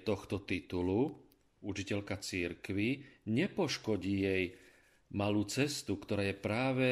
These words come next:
e, tá malosť je práve takým významným znakom jej duchovnej náuky. A všeobecnejšie tiež otázka,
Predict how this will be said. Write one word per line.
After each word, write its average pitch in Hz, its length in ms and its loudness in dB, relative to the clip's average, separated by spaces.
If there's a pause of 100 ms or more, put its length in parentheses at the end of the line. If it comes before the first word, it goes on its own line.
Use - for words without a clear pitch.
e, 131 40 -6 (1400)
tá 104 80 -2
malosť 123 640 2
je 107 100 2 (460)
práve 104 480 0
takým 98 400 -2
významným 101 560 0
znakom 95 480 -2
jej 87 240 -2
duchovnej 92 480 -2
náuky. 80 560 -8 (1400)
A 107 140 -2
všeobecnejšie 165 760 2
tiež 110 240 4
otázka, 113 800 -2